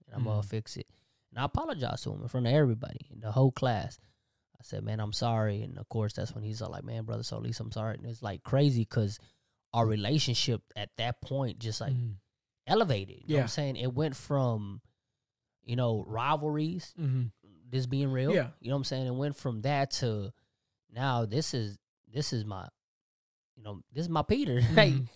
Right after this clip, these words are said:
Speaker 1: this dude right here is, like, he's the real deal, man. I, I love this young man because, first and foremost, you know, we don't look at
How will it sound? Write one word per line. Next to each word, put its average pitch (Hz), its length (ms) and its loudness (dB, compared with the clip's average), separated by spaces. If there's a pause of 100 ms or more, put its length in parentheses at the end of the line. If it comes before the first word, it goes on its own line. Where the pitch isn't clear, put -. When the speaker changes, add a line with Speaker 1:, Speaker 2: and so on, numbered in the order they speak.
(340)
Speaker 1:
this 165 220 0
dude 160 320 4
right 117 220 4
here 156 260 0
is, 113 160 2
like, - 260 -6 (1080)
he's 165 240 -2
the 196 100 2
real 196 220 4
deal, 175 300 2
man. 127 260 -2
I, 139 180 -2
I 127 140 -2
love 151 220 0
this 165 220 -2
young 123 200 -2
man 117 240 -2
because, 113 600 -4 (200)
first 123 260 -2
and 110 120 -4
foremost, 123 580 0
you 120 60 -4
know, 113 300 -4 (840)
we 127 140 -2
don't 139 200 4
look 143 180 2
at 123 120 0